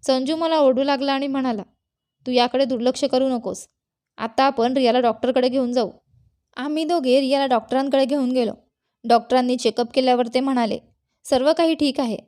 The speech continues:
पण तरीही तुम्ही तुमच्या मुलीचे डोळे एकदा तपासा, कारण दृष्टी कमी झाली तरीही मुलांचे डोके दुखते." मी रियाचे डोळेही तपासले होते आणि तेही ठीक होते, मात्र डोकेदुखीचे कारण समजले नाही.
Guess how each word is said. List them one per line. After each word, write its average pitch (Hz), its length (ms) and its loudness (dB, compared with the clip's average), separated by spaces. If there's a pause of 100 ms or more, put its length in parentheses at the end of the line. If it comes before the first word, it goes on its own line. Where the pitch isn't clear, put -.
(320)
पण 254 200 -4
तरीही 254 380 0
तुम्ही 254 280 -2
तुमच्या 262 260 -2
मुलीचे 254 320 -2
डोळे 240 260 2
एकदा 247 280 0
तपासा, 208 320 -6 (540)
कारण 247 220 -2
दृष्टी 240 340 -4
कमी 262 240 0
झाली 247 380 0
तरीही 247 240 0
मुलांचे 254 400 -2
डोके 220 260 -2
दुखते." 226 340 -8 (600)
मी 302 120 -2
रियाचे 311 340 0
डोळेही 269 400 2
तपासले 269 360 0
होते 277 300 -2 (220)
आणि 254 220 -6
तेही 269 240 2
ठीक 262 240 -2
होते, 220 240 -2 (560)
मात्र 277 240 0
डोकेदुखीचे 285 720 0
कारण 233 340 2
समजले 254 400 -2
नाही. 240 240 -4